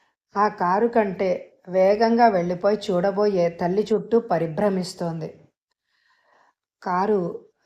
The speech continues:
లక్నో శివార్లలోకి అడుగు పెట్టేసరికి అప్రయత్నంగానే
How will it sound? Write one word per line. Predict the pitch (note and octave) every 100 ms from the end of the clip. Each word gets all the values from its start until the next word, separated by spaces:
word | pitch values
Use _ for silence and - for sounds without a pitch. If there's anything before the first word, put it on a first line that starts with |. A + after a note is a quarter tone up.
| F3+
లక్నో | G3+ G3+ B3+ C4+
శివార్లలోకి | C4+ G3+ F#3 G3 G3 G3+ G3+
అడుగు | D#3+ D#3+ F#3
పెట్టేసరికి | F#3 E3+ F#3 F#3+ F#3+ E3 E3 B3+ E4+ - _ _ _ -
అప్రయత్నంగానే | E3+ - B3 B3 A#3+ A3+ G#3 G3 G3 G3+ F3+ E3+